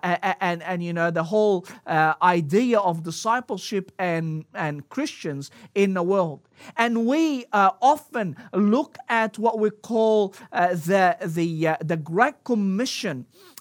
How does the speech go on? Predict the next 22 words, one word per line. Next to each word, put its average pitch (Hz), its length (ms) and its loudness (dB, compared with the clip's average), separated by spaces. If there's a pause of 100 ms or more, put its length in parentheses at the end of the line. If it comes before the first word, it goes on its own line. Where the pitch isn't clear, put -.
(120)
as 240 520 2
a 214 40 -4
starting 277 640 -2
point 220 480 -4
of 185 180 -6
our 190 320 4
understanding 214 1160 -2
of 170 220 0
defining, 170 920 -4 (320)
uh, 170 300 4
discipleship 185 1200 0
and 165 160 -2
how 185 400 2 (180)
to 185 120 -4
disciple 156 640 -2
others. 226 480 -6 (260)
And 208 160 4
the 226 80 2
Great 254 360 0
Commission 247 640 -2
is 202 260 -4
recorded, 208 600 2